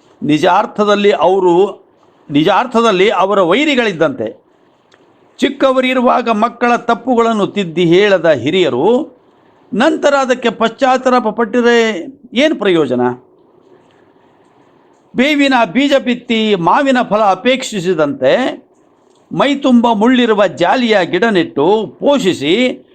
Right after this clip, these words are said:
ಅದರಿಂದ ಸಿಹಿ ಹಣ್ಣು ಬಯಸಿದರೆ ವ್ಯರ್ಥವಾದೀತು. ಒಮ್ಮೆ ಮಾಡಿದ ತಪ್ಪನ್ನು ತಿದ್ದಿಕೊಳ್ತಾ ಸನ್ಮಾರ್ಗದಲ್ಲಿ ನಡೆಯುವುದು ಅತ್ಯಂತ ಅವಶ್ಯ.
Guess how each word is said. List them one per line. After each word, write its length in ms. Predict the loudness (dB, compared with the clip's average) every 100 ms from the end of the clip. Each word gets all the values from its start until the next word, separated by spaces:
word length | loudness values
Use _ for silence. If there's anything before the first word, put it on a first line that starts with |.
| -6
ಅದರಿಂದ 420 | -2 -2 0 0
ಸಿಹಿ 400 | 0 -2 0 2
ಹಣ್ಣು 260 | 2 2 -2
ಬಯಸಿದರೆ 600 | 0 0 0 0 2 0
ವ್ಯರ್ಥವಾದೀತು. 840 | 2 -2 0 -2 -2 -4 -10 -20 _ _ _ _ _ _ _ _ _ _ _ -4
ಒಮ್ಮೆ 320 | -2 0 0
ಮಾಡಿದ 420 | 0 2 0 0
ತಪ್ಪನ್ನು 560 | -2 0 -4 -2 -2 -2
ತಿದ್ದಿಕೊಳ್ತಾ 1080 | -2 -4 -4 0 -2 0 0 0 0 -4 -10 _ _ _ -4
ಸನ್ಮಾರ್ಗದಲ್ಲಿ 800 | -2 0 0 0 0 -2 -2 -2
ನಡೆಯುವುದು 440 | -2 0 0 0
ಅತ್ಯಂತ 500 | 0 -2 -2 -4 -2
ಅವಶ್ಯ. 440 | -2 -2 -6 -10